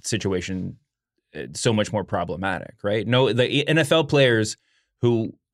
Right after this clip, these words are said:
uh, pr-, who conceivably would have accepted another means of protest. You know, we will,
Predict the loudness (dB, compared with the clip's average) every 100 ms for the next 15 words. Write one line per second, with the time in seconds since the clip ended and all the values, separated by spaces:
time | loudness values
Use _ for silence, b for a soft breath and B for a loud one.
0 | -20 -20 -12 -6 -4 -2 -2 0 -2 -2
1 | 0 0 0 2 2 2 -2 0 2 2
2 | 2 0 0 2 2 2 2 2 2 2
3 | 2 2 2 0 -2 -4 -2 -2 -2 -6
4 | -10 -14 -18 -8 -2 0 2 2 2 2
5 | 2